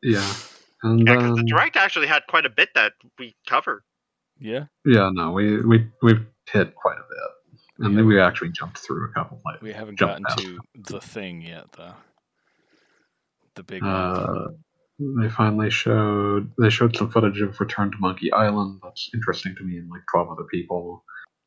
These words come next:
Speaker 1: Um,
Speaker 3: I'm one of those twelve people.
Speaker 1: I'm glad. That's why we're friends.
Speaker 2: Noodle says
Speaker 1: Uh,
Speaker 2: hi on the R P Gamer channel, by the
Speaker 3: Hi,
Speaker 2: way.
Speaker 3: Noodle.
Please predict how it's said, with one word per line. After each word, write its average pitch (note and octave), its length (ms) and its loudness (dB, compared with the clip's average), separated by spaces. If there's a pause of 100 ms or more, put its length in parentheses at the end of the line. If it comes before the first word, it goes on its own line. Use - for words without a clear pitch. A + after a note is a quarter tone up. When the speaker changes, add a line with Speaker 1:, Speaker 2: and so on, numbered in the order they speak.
(360)
Speaker 1:
Um, F#2 460 0
Speaker 3:
I'm - 240 -10
one A#2 160 -14
of - 80 -20
those - 260 -20
twelve - 320 -20
people. - 460 -20 (720)
Speaker 1:
I'm G#2 160 -2 (100)
glad. G#2+ 280 -10 (1300)
That's - 160 -10
why G2 100 4
we're F#2+ 100 -6
friends. - 460 -6
Speaker 2:
Noodle E3 220 2
says - 100 -2
Speaker 1:
Uh, G#2 160 4
Speaker 2:
hi C3 260 4
on B2 160 -2
the A#2+ 120 -2
R A#2+ 120 0
P A#2+ 160 -12
Gamer A2 280 -2
channel, G#2+ 340 -6
by A2 100 -10
the B2+ 60 -4
Speaker 3:
Hi, C#3+ 80 -2
Speaker 2:
way. D3+ 60 -6
Speaker 3:
Noodle. C3+ 480 -6